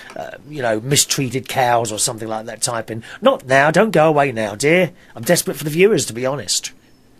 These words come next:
Desperate for listeners. And, um, you know, you can go in for a meal or have a little look around somewhere and then go into your appointment. And there's no rush or anything. He will leave it till the last minute.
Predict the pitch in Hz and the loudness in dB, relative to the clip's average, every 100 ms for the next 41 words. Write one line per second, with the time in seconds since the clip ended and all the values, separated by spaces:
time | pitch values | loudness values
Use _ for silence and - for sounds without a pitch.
0 | _ 185 190 - 135 131 147 - 104 98 | _ 0 0 -2 -8 -4 -4 -4 -8 -6
1 | - - _ _ _ - - _ - - | -6 -8 _ _ _ -20 -20 _ -20 -20
2 | _ _ _ - - _ - - - - | _ _ _ -20 -20 _ -20 -18 -16 -16
3 | - - 220 202 - 208 202 - 233 214 | -18 2 4 4 2 2 2 0 4 4
4 | 196 202 208 214 202 196 196 190 202 214 | 4 0 4 4 4 2 2 4 6 6
5 | 208 147 - - 165 170 160 156 180 170 | 6 4 0 2 4 6 4 4 4 6
6 | 170 165 - 175 175 214 233 233 214 196 | 4 4 2 4 4 4 4 6 4 4
7 | 202 208 190 190 208 190 196 - - - | 2 2 2 4 4 4 0 -2 -12 0
8 | 277 311 294 214 170 135 - 156 143 - | 0 2 4 4 4 2 0 -2 -2 -6
9 | 101 - - - 320 240 208 285 - - | -12 -16 -12 2 4 6 4 2 -2 -14
10 | - _ - _ _ _ - 196 202 214 | -20 _ -20 _ _ _ 0 4 6 6
11 | 254 208 208 214 - _ - 240 254 254 | 6 6 4 2 -12 _ 4 6 6 4
12 | 202 202 208 202 208 170 147 | 2 2 2 2 2 2 -2